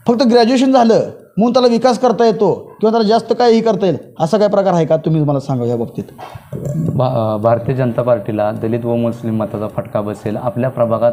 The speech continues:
Speaker 2: अनेक मुस्लिम बांधव आहेत, मग याकडे कशा प्रकारे पाहताय?
Speaker 1: असा कोणताही प्रकार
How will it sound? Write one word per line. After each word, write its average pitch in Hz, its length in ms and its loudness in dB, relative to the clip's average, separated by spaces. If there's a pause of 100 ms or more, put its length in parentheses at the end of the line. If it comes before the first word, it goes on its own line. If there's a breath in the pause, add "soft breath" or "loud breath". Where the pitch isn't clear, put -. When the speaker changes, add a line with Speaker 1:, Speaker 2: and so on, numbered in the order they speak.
(100)
Speaker 2:
अनेक 123 300 -2
मुस्लिम 120 380 -4
बांधव 107 340 0
आहेत, 101 260 -2 (480 loud breath)
मग 120 200 -2
याकडे 135 380 0
कशा 131 220 -8
प्रकारे 113 320 -4
पाहताय? 101 320 -6 (760 loud breath)
Speaker 1:
असा 175 240 4
कोणताही 202 480 2
प्रकार 190 440 2